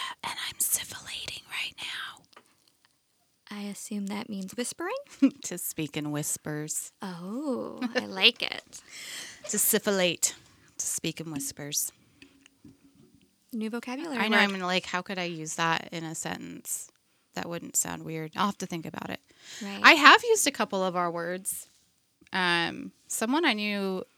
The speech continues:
Speaker 1: I can't remember now. Maybe it was, I don't know, um, knew what a fartlek pro-, program was.
Speaker 2: Oh.
Speaker 1: Remember that, like,
Speaker 2: I
Speaker 1: athletic
Speaker 2: do.
Speaker 1: program or
Speaker 2: Mm-hmm.
Speaker 1: something. And, uh, yeah, so it's like, huh,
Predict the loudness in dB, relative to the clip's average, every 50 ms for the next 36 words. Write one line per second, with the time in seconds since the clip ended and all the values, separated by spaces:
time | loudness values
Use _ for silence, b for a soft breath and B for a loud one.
0 | -10 -8 -6 -2 -2 -2 0 0 -2 -2 0 -2 -2 -2 0 2 2 4 4 2
1 | 0 -4 -8 _ _ -10 -8 -6 -4 -2 -2 -2 -2 -2 -2 -4 -4 -8 -8 -12
2 | -16 _ _ _ _ _ _ _ _ _ _ _ _ _ _ _ _ _ _ _
3 | -10 -10 -10 -10 -12 -14 -16 _ _ 2 4 6 6 4 2 0 -2 0 0 0
4 | 0 -2 0 2 2 2 2 2 -2 -2 -2 -4 -2 0 0 2 2 2 0 -2
5 | _ _ -10 -2 -2 -2 0 0 -2 -2 -2 -4 -6 -4 -2 -2 -2 -2 _ _
6 | _ -2 0 2 2 0 0 -2 -6 _ -6 -4 -2 -2 0 0 0 0 0 0
7 | -2 -4 -6 -12 -18 -10 -4 -2 -2 0 0 0 0 0 0 -2 -4 -4 -4 -2
8 | -2 0 0 0 0 0 0 0 0 2 2 2 2 2 2 2 2 0 -2 _
9 | _ _ -12 -12 -10 -10 -12 -14 -14 -10 -6 -4 -4 -4 -4 -4 -6 -6 0 2
10 | 4 2 2 2 -4 -6 -4 -2 0 0 -2 -2 2 4 6 6